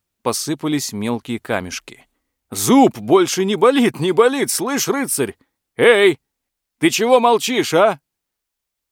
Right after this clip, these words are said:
Мощные когти обхватили бесчувственное тело.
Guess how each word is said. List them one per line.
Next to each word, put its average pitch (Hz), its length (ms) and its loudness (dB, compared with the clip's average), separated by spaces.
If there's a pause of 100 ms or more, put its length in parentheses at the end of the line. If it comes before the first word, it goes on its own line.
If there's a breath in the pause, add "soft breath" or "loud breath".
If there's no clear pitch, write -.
(160)
Мощные 151 600 -2
когти - 540 -4
обхватили 120 720 -4
бесчувственное 107 920 -8
тело. - 480 -12